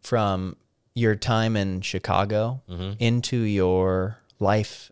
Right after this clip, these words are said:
Speaker 1: on the East Coast, because I
Speaker 2: Okay.
Speaker 1: know you still have some family back there. I,
Speaker 2: Mm-hmm.
Speaker 1: I, you occasionally are going back and forth.
Speaker 2: Right, right.
Speaker 1: So it sounds like a,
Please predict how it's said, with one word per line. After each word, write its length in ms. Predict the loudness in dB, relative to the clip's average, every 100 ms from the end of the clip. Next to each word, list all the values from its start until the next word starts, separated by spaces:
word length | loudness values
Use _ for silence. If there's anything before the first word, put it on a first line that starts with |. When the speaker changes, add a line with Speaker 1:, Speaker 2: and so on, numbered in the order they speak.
| _ -8
Speaker 1:
on 100 | -6
the 80 |
East 220 | -2 0 0
Coast, 480 | 0 0 -4 -8 -4
because 240 | 2 4
I 40 | 4
Speaker 2:
Okay. 120 | 2
Speaker 1:
know 100 | 0
you 100 | 0
still 200 | 0 0
have 160 | -2 -2
some 160 | -6 -2
family 380 | 0 2 2
back 240 | 4 2 2
there. 360 | 2 4 4
I, 100 | 2 2
Speaker 2:
Mm-hmm. 80 |
Speaker 1:
I, 200 | 2 0 -2
you 180 | 0 0
occasionally 560 | 0 0 0 0 0
are 60 | 0
going 240 | 0 0
back 220 | 0 -2
and 120 | -4 -4
forth. 300 | 0 2 2
Speaker 2:
Right, 160 | 0
right. 180 | -4 -8 -10 -2
Speaker 1:
So 100 | 0
it 40 |
sounds 200 | 2 4
like 100 |
a, 80 | 4